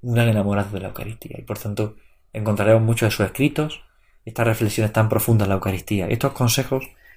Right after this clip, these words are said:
que en este escrito menor también da, lo encontramos en otros sitios, como decía antes, la carta número seis, la plática número uno, Tratado sobre el sacerdocio, otras muchas cartas,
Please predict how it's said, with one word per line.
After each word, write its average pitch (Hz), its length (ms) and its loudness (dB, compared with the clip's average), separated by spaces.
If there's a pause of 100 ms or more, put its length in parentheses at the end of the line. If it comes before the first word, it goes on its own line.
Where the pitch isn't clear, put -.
que 113 100 -4
en 110 60 2
este 113 360 4
escrito 113 280 -2
menor 104 260 2
también 101 520 0
da, 104 300 0 (320)
lo 117 80 0
encontramos 110 360 0
en 110 60 2
otros 95 220 -4
sitios, - 460 -4 (300)
como 104 140 -4
decía 101 240 0
antes, 101 220 0
la 101 80 -8
carta 98 240 -6
número 101 240 -4
seis, 110 400 0 (420)
la 98 140 -12
plática 104 360 -10
número 98 280 -6
uno, 110 340 2 (160)
Tratado 104 220 -8
sobre 101 180 -6
el - 0 -
sacerdocio, 107 640 -2 (200)
otras 104 240 -6
muchas 104 280 -10
cartas, - 500 -12